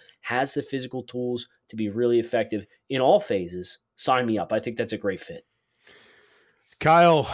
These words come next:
Speaker 2: Deshaun Watson. Here we go. Number twenty-three, Houston Texans. Deshaun Watson was sacked over sixty times last year, Kyle. We cannot be having that ever again. We gotta go offensive line. This is a,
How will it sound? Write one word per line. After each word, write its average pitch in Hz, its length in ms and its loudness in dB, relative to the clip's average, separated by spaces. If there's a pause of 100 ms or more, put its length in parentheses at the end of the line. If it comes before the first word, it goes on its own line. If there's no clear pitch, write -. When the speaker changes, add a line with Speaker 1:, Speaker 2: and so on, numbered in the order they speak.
(180)
Speaker 2:
Deshaun 160 460 2
Watson. 151 460 2
Here 156 160 2
we 151 80 4
go. 131 160 2
Number 139 220 0
twenty-three, 170 640 2
Houston 156 340 0
Texans. 135 500 0
Deshaun 165 480 2
Watson 156 600 2
was 131 180 0
sacked 143 400 -2
over 262 360 2
sixty 285 520 -2
times 285 440 2
last 135 320 0
year, 123 120 -4
Kyle. 165 420 0 (400)
We 160 140 2
cannot 196 320 4
be 202 100 4
having 208 300 6
that 107 220 -4 (100)
ever 202 340 8
again. 202 420 6 (760)
We 139 80 2
gotta 180 160 6
go 202 200 10
offensive 185 380 4
line. 165 280 4
This 147 200 2
is 151 220 0
a, 147 380 2